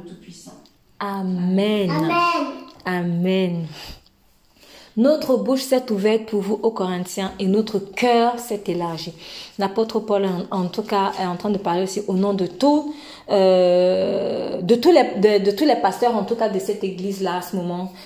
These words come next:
Speaker 2: Donc, quand il dit « nous », notre cœur s'est élargi. Et vous n'y êtes, vous n'êtes point à l'étroit au-dedans de nous. Donc,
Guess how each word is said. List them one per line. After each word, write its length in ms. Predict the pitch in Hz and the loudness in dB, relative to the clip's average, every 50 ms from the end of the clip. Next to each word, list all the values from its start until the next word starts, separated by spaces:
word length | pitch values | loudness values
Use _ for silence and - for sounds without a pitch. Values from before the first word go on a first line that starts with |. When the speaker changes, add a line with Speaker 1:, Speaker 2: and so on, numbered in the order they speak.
| - - | -4 0
Speaker 2:
Donc, 180 | 190 202 - | 0 2 4
quand 80 | 285 285 | 4 4
il 120 | 269 247 | 4 4
dit « 160 | 220 240 247 | 2 2 2
nous », 500 | 240 240 247 285 370 392 - - - - - - - - - - - _ _ _ _ _ - | 2 4 6 8 8 8 6 4 0 -4 -8 -10 -14 -16 -20 -20 -20 _ _ _ _ _ 2
notre 300 | 208 247 285 285 294 254 | 4 6 6 6 4 2
cœur 260 | 254 254 277 269 269 | 4 4 4 4 4
s'est 260 | 262 - - 262 254 - | 4 4 2 2 2 6
élargi. 720 | - 240 233 226 220 208 208 202 180 208 240 226 220 - - - - - _ _ _ _ _ _ - | 8 8 8 8 8 6 4 2 0 0 0 0 0 -2 -6 -16 -20 -20 _ _ _ _ _ _ 6
Et 100 | 269 269 | 6 6
vous 220 | 226 226 349 392 381 359 359 | 8 8 8 8 8 8 6
n'y 100 | 349 349 | 6 6
êtes, 160 | 339 320 - 226 | 4 4 2 2
vous 180 | 208 330 370 | 4 4 6
n'êtes 280 | 349 330 330 330 - - | 6 6 4 2 -2 -2
point 240 | - 302 330 330 330 - | 2 4 4 4 6 4
à 100 | 247 226 | 6 6
l'étroit 440 | 226 226 226 - - 262 285 - - | 6 6 4 4 6 6 6 6 4
au-dedans 420 | 262 214 190 214 202 196 214 220 | 2 2 4 4 4 4 4 4
de 140 | 226 202 190 | 4 4 4
nous. 240 | 185 202 202 190 196 - - - - - | 4 4 4 2 0 -4 -10 -12 -4 2
Donc, 180 | 190 254 294 | 6 6 6